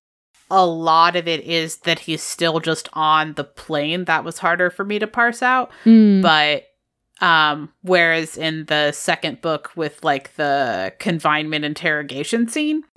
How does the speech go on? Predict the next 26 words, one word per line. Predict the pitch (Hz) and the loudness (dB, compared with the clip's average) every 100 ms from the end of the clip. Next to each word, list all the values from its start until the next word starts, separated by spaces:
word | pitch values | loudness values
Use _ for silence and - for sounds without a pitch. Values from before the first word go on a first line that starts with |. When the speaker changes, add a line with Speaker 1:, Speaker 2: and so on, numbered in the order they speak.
| _ - - | _ -8 0
Speaker 2:
Right, | 208 196 180 | 2 2 0
right, | 170 | 0
Speaker 1:
um, | 156 170 | 0 0
Speaker 2:
right. | 147 _ _ _ _ _ _ _ | -8 _ _ _ _ _ _ _
Speaker 1:
comparing | 214 220 247 226 214 | 0 2 4 4 4
it | - | -2
to | 175 156 | -6 0
that, | 240 226 180 165 - | 4 6 6 2 -2
this | 180 170 | -10 -10
seemed | - 170 156 - 160 | -10 -8 -8 -12 -6
less, | 156 143 - - - _ - _ _ | -2 -2 -4 -12 -12 _ -20 _ _
but | - 160 147 156 | 0 2 2 0
I | 170 | 0
can | 170 175 160 151 - _ _ 185 | 0 -6 -6 -10 -14 _ _ 0
go | 190 185 | 4 4
with | 180 170 | 4 0
you | 180 165 | -2 0
on | 160 156 | -2 -2
no | 147 143 | -2 -2
care. | 139 139 113 87 208 - _ _ _ - | -4 -8 -8 -8 -10 -12 _ _ _ -16
Um, | - - - _ _ _ _ _ _ _ | -12 -12 -16 _ _ _ _ _ _ _
purposefully | 294 254 170 - 156 131 | 2 2 -4 -8 -10 -10
so. | - - 135 - _ _ _ _ _ _ _ _ _ | -10 -10 -8 -12 _ _ _ _ _ _ _ _ _
But | - 202 - - _ - | 0 0 0 -18 _ 0
Speaker 2:
Yeah. | 208 - - | 0 0 -10
Speaker 1:
yeah. | - - | -14 -16